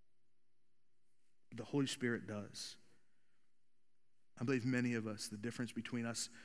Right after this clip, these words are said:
living in a season of survival and experiencing the thrill of hope today in our lives is just accepting and saying, "Holy Spirit, you have your way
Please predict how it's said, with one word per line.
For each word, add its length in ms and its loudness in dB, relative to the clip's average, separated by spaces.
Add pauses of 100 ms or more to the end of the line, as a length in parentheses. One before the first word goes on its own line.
(140)
living 380 6
in 240 0 (120)
a 40 -12
season 340 4
of 100 2
survival 640 0 (1300)
and 80 -2
experiencing 580 2
the 80 -2
thrill 340 2
of 100 0
hope 320 0
today 560 0 (960)
in 100 0
our 120 2
lives 600 -2 (760)
is 140 -2
just 180 0
accepting 600 0 (200)
and 100 -2
saying, 360 -2 (640)
"Holy 160 0
Spirit, 420 2 (300)
you 100 2
have 260 -2
your 120 -4
way 220 -6